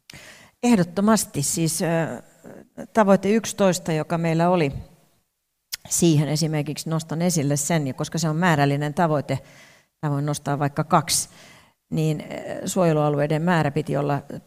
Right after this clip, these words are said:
saavuttaa seitsemäntoista prosenttiin, ö, maalla ja, ja merellä kymmenen prosenttia. Ja tätä tavoitettahan tullaan saavuttamaan.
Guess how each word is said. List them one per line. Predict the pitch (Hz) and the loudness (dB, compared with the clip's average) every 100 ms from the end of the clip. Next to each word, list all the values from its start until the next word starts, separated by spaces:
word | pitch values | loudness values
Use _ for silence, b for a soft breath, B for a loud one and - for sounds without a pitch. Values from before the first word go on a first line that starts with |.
| - | -4
saavuttaa | 180 165 143 - 143 | 0 0 -2 -4 -2
seitsemäntoista | 214 190 180 151 143 147 - | 0 0 0 -4 -4 -4 -6
prosenttiin, | - 147 151 139 - 139 139 - | -6 -4 -4 -6 -6 -6 -6 -8
ö, | 117 123 131 - | -8 -8 -10 -12
maalla | - 185 175 156 143 | -2 2 2 2 0
ja, | 143 139 | 0 -2
ja | 151 143 | -2 -2
merellä | 147 131 123 | 0 -2 -2
kymmenen | 127 120 107 98 | -4 -6 -6 -10
prosenttia. | - 135 - - - 131 - b b b | -8 -8 -10 -12 -10 -10 -12 b b b
Ja | 170 | -2
tätä | 220 214 190 | 2 4 4
tavoitettahan | 202 185 175 170 160 165 | 6 4 2 -2 -2 -2
tullaan | 175 160 147 | -2 -2 0
saavuttamaan. | 156 147 110 - - 98 95 139 | 0 0 -2 -8 -14 -12 -12 -14